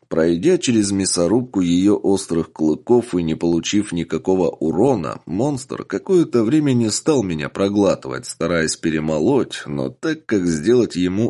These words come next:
это было невозможно, в конечном итоге он сдался. Ну а теперь начинается самое интересное. Оказавшись в желудке и отменив умение, делающее меня неуязвимым,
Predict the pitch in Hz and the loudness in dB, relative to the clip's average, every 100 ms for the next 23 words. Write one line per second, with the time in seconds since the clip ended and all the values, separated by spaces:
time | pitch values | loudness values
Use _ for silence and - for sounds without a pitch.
0 | - 90 - 82 87 92 80 80 67 65 | -2 -6 -2 -2 2 2 0 -2 -4 -6
1 | 67 135 117 80 52 - - 175 135 - | -2 -2 -2 -6 -12 -14 -4 0 0 -2
2 | 107 101 95 82 76 76 87 107 101 101 | -2 -2 0 -2 0 0 0 -2 0 2
3 | 80 58 - 58 60 - - _ _ _ | 2 0 -6 -6 -8 -10 -18 _ _ _
4 | _ _ _ - 87 117 196 208 202 147 | _ _ _ -2 2 2 2 0 2 0
5 | 123 165 165 135 113 107 110 135 117 104 | 2 4 4 4 2 2 2 2 2 -2
6 | 90 - 117 113 101 80 95 87 85 107 | -2 2 2 4 0 0 -2 0 2 4
7 | 104 - 67 58 60 57 - _ _ _ | 4 0 -6 -8 -8 -12 -18 _ _ _
8 | _ _ - 60 92 110 208 180 135 113 | _ _ -2 0 2 2 2 2 2 2
9 | 82 80 92 110 165 156 92 82 85 85 | 0 0 2 4 4 2 -2 0 0 -2
10 | 98 98 117 120 98 98 127 117 98 85 | -2 0 0 0 0 2 2 2 2 2
11 | 98 98 92 82 - 87 85 85 92 90 | 2 4 4 2 0 0 0 0 0 0
12 | 85 80 76 73 76 87 139 92 58 50 | 0 0 0 -2 -2 0 0 0 -6 -12